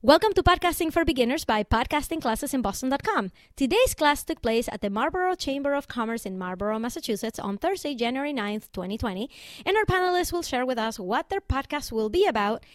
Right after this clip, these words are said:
and tell us their feelings about quality of audio in a podcast. I'll let our volunteers introduce themselves.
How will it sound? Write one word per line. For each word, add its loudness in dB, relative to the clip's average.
and 2
tell 4
us 0
their 2
feelings 0
about 0
quality -2
of -2
audio 0
in -4
a -6
podcast. -8
I'll 0
let 0
our 2
volunteers -2
introduce -2
themselves. -8